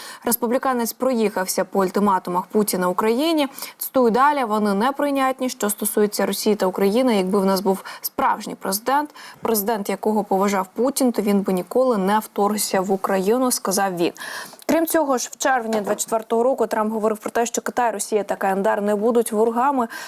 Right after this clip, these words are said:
якщо С Ш А очолить розумний президент. "У нас є зовнішні вороги: Китай, Росія, Північна Корея. Але вони насправді не вороги. Якби в нас був розумний президент, вони не будуть ворогами. Якщо в нас буде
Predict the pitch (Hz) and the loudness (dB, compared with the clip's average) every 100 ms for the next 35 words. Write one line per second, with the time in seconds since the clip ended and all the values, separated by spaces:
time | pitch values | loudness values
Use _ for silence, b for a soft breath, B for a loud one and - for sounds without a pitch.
0 | B 220 - 220 208 - 247 226 - 226 | B -4 0 0 0 -2 0 0 -2 0
1 | 226 220 226 208 202 208 220 202 - 202 | 0 0 0 0 2 2 0 0 -2 -2
2 | 208 190 175 - B B B 240 226 - | 0 0 -2 -2 B B B 0 2 -2
3 | 208 190 202 294 269 254 240 214 208 208 | -2 0 2 2 0 0 0 2 2 0
4 | 190 - 214 220 196 185 - 226 220 190 | -2 -2 -2 0 0 -4 0 0 2 0
5 | 196 - 196 202 220 220 185 B B B | 0 0 -2 2 2 2 0 B B B
6 | 254 294 277 247 - 254 233 220 214 226 | 0 0 0 0 -2 -2 -2 -2 -2 0
7 | 247 285 226 202 226 214 214 226 214 196 | 2 2 2 2 2 2 0 0 0 -2
8 | 208 202 190 196 202 190 190 196 233 247 | 0 0 2 2 0 0 -4 0 -2 -2
9 | 202 190 190 185 202 190 196 190 190 214 | -2 0 0 0 0 0 0 0 0 0
10 | 233 214 - - 196 190 190 190 | 0 -2 -4 -4 -2 0 0 0